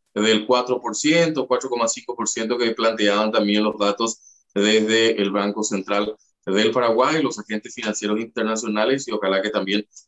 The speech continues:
en el Paraguay tengamos esa chance. Necesitamos una mejor gestión política para que esto se pueda dar y acompañar también el crecimiento económico en nuestro país, es lo que esperamos. Eh, pero ya estamos en nuestro segundo bloque con nuestro segundo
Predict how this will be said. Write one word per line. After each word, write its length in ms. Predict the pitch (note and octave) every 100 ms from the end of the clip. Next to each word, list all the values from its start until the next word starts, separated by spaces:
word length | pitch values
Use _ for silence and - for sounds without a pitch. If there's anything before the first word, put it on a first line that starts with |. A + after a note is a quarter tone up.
| -
en 140 | G#2
el 100 | G#2
Paraguay 440 | G#2 G#2+ G2+ G#2 G#2
tengamos 500 | G#2 G#2 G2+ G#2 G#2
esa 180 | A2+ G#2+
chance. 520 | A2 A2+ B2+ C3 -
Necesitamos 800 | C3+ C3 C#3 C3+ D#3 A#2+ G#2 -
una 120 | A2+ A#2
mejor 260 | G#2+ A2+ G#2+
gestión 320 | G2+ A#2 A2
política 500 | A2+ G#2 G#2+ B2 A#2 - _ _ -
para 200 | A2+ G#2+
que 100 | G#2
esto 160 | A#2
se 100 | A2
pueda 320 | G#2 G#2 G#2
dar 340 | G2+ G#2 B2 -
y 80 | G#2+
acompañar 480 | G#2 G#2 G2+ G2+ G2+
también 440 | G#2 F#2+ G2+ A2 _ _ -
el 120 | G#2
crecimiento 480 | A2 G#2+ G#2 G2+ A2+
económico 380 | G#2 G2+ G#2
en 60 | G#2
nuestro 240 | G2+ -
país, 320 | G2+ F#2 F#2 G#2
es 80 |
lo 80 | G#2+
que 220 | G#2+ G#2+ G2+
esperamos. 840 | G2 G2 G2 F#2+ F#2+ - - -
Eh, 340 | B2+ B2+ B2+ B2+
pero 140 | D#3+
ya 120 | F#3
estamos 340 | G3+ G3+ G3 F#3+
en 80 | F3+
nuestro 320 | E3 E3 D3+
segundo 640 | D#3 C#3 D3 E3+ E3+ D#3
bloque 540 | C3 D3+ E3+ - F3+ F3
con 180 | D#3 C#3+
nuestro 300 | C#3+ C#3 C#3
segundo 640 | B2 B2 C#3 C#3 D3 C#3+